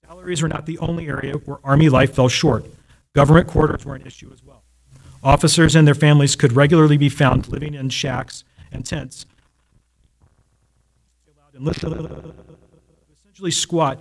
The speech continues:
in abandoned buildings. In nineteen thirty-four, the Secretary of War reported to the President that Army housing was a menace to health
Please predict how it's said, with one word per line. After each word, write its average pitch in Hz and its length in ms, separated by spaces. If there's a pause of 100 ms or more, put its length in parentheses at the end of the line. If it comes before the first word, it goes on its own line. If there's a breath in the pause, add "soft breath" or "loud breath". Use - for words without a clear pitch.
(140)
in 143 140
abandoned 139 400
buildings. 117 520 (1200 loud breath)
In 135 100
nineteen 160 320
thirty-four, 135 640
the 143 100
Secretary - 600
of 131 80
War 139 160
reported 139 440
to 147 140
the 127 80
President 123 500 (380 soft breath)
that 147 120
Army 156 240
housing 147 360
was 131 160
a 127 60
menace 143 300
to 151 100
health 117 320